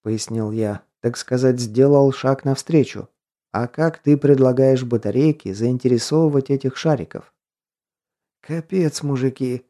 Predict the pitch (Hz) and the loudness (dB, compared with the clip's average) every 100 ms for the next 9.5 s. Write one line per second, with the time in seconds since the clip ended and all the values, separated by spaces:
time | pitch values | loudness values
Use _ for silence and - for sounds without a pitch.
0 | _ _ 117 110 101 104 101 - 107 107 | _ _ -4 -2 -2 -4 -8 -6 -2 -2
1 | 101 95 _ _ _ _ _ - 127 202 | -4 -8 _ _ _ _ _ -4 0 0
2 | 196 - 160 - 208 - 123 - 135 147 | 0 -2 -4 0 -2 -2 -6 -4 -4 0
3 | 185 185 160 - - 143 135 196 165 110 | 0 2 0 -2 0 0 2 2 0 2
4 | 156 185 160 151 139 170 165 156 147 143 | 2 4 2 -2 -2 0 0 0 0 -2
5 | - 135 160 190 175 131 131 131 151 156 | -4 -8 0 2 2 2 -2 0 0 2
6 | 127 101 101 175 170 147 139 135 - _ | 0 -2 -4 -4 2 4 4 0 -2 _
7 | _ _ _ _ _ _ _ _ _ - | _ _ _ _ _ _ _ _ _ -16
8 | 87 - 107 123 127 127 127 131 120 117 | -16 -8 -4 -2 2 2 4 4 4 2
9 | 110 113 107 104 - | 2 4 4 0 -6